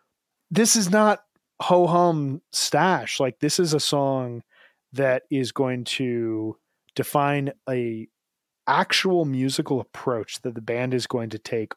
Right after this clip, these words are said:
over the next four years. That is going to be all of their jamming is gonna be built around the idea of tension and release. And how do we build tension? And can we build it with melody? Can we build it with noise?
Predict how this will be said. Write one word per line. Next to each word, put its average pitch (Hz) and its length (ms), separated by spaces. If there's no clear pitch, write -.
over 113 160
the 110 100
next 110 380
four 127 440
years. 107 680
That 131 120
is 117 100
going 123 180
to 117 40
be 120 200
all 160 320
of 156 80
their 147 140
jamming 110 560
is 120 120
gonna 117 160
be 110 100
built 123 360
around 113 180
the 113 140
idea 107 280
of 101 180
tension 135 380
and 127 120
release. 110 560
And 110 580
how - 280
do 147 60
we 139 120
build 127 300
tension? 127 400
And 104 160
can 123 160
we 107 100
build 131 300
it 131 80
with 104 180
melody? 151 500
Can 131 180
we 110 100
build 120 220
it 117 80
with 101 160
noise? 143 560